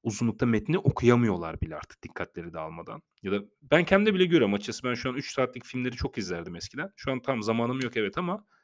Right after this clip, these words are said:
olduğunda bile izleyemiyorum. Artık sıkılmaya başladım. Bu da bir örnek aslında. Yani çok doğru bir örnek değil ama hani günlük hayatımızdan bir örnek. Ama Budizm bize şuna inanıyor. Doğru odaklanma bizi mutluluğa ve aynı zamanda doğru aksiyona, doğru davranışa götürür diyor.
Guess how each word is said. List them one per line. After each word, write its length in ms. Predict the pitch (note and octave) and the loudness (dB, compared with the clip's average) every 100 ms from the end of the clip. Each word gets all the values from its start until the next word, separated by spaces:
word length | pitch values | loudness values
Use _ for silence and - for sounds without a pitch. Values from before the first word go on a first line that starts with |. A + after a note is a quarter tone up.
| _ _ | _ _
olduğunda 480 | C3 C3 C3 E3 F3+ | 10 10 10 8 6
bile 140 | E3 | 6
izleyemiyorum. 680 | C#3 A#2 A2 A#2 G#2+ F2 F2+ | 2 0 2 2 2 -4 -6
Artık 220 | F2 - | -8 -8
sıkılmaya 320 | - - F2+ E2+ | -12 -8 -8 -8
başladım. 340 | - - - _ _ _ _ _ _ _ _ _ C3 | -12 -16 -20 _ _ _ _ _ _ _ _ _ -2
Bu 120 | A#2 | 0
da 100 | G2 | 2
bir 80 | B2+ | 2
örnek 280 | A#2 G#2+ | 2 0
aslında. 300 | - - D#2+ | -4 -8 -8
Yani 100 | D2+ | -14
çok 180 | - - | -14 -6
doğru 180 | F#2+ F#2 | -4 -2
bir 60 | F#2 | -4
örnek 200 | - - | -8 -10
değil 100 | C#3 | -10
ama 100 | F2 | -10
hani 140 | F#2 | -8
günlük 280 | G2+ G2 G2 | -6 -6 -6
hayatımızdan 540 | E2 - E2+ F#2 F#2 | -10 -12 -12 -10 -8
bir 60 | F2 | -8
örnek. 340 | E2 - - _ _ _ _ - _ _ _ _ _ | -12 -16 -20 _ _ _ _ -20 _ _ _ _ _
Ama 180 | E3 F3 | 2 4
Budizm 320 | F3+ F3 D#3 | 4 2 0
bize 140 | E3 E3 | 0 0
şuna 320 | - E3 D3 | 0 -2 -2
inanıyor. 540 | B2+ G#2 F2+ G2 F#3+ - | -2 -2 -2 -6 -10 6
Doğru 260 | F3+ F3+ D#3+ | 8 10 6
odaklanma 500 | A2 G2 A2 C3+ C3+ | 2 0 -4 -4 -6
bizi 140 | C#3 | -4
mutluluğa 500 | D3+ D3 B2 F#2+ A#2+ | -4 -4 -2 0 0
ve 80 | C#3 | 0
aynı 160 | C#3+ | 0
zamanda 300 | A#2+ B2 E3 | -2 -2 0
doğru 260 | C#3 C3 C#3 | 6 6 6
aksiyona, 500 | B2 - F#2+ E2+ E2+ | 0 -4 -8 -8 -4
doğru 240 | G2+ A2 A2+ | 0 0 0
davranışa 440 | G#2+ G#2 G#2 B2 | 0 0 -2 -4
götürür 460 | G2 F2+ F2 E2 D#2+ | -4 -4 -8 -10 -12
diyor. 220 | E2+ | -14